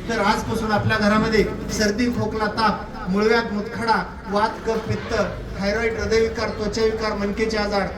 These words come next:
शुगर, बीपी सारखा सुद्धा आजार, ज्याला मातीत जाईपर्यंत गोळी औषध घ्यावी लागते, हा आजार सुद्धा आपल्या परिवारात राहणार नाही, याचं हे मेडिकल आहे.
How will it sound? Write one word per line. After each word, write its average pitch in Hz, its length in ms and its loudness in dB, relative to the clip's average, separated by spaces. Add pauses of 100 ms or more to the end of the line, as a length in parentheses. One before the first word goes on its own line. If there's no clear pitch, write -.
(280)
शुगर, 202 300 2
बीपी 190 280 2
सारखा 196 320 -2
सुद्धा 196 220 -2
आजार, 185 640 0
ज्याला 196 180 2
मातीत 180 340 0
जाईपर्यंत 240 460 2
गोळी 233 240 4
औषध 220 240 2
घ्यावी 214 280 -2
लागते, 202 320 2 (320)
हा 196 160 0
आजार 240 260 2
सुद्धा 240 240 0
आपल्या 220 220 -2
परिवारात 208 500 2
राहणार 190 300 0
नाही, 185 200 -2 (300)
याचं 202 260 4
हे 233 180 6
मेडिकल 214 440 2
आहे. 139 420 -6